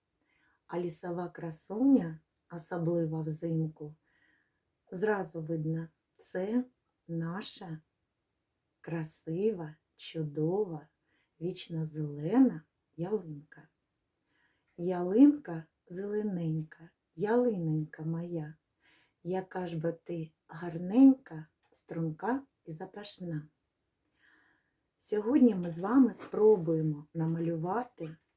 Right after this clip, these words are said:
ялинку. Ми з вами вже її малювали олівчиками, малювали пальчиками. Сьогодні у нас буде з вами завдання цікаве.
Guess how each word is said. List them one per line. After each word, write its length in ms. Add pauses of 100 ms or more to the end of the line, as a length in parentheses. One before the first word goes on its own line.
(180)
ялинку. 920 (680)
Ми 220
з 120
вами 340
вже 220
її 180
малювали 640
олівчиками, 960
малювали 760 (120)
пальчиками. 880 (1400)
Сьогодні 580
у 80
нас 220
буде 320
з 60
вами 300
завдання 840 (2250)
цікаве. 600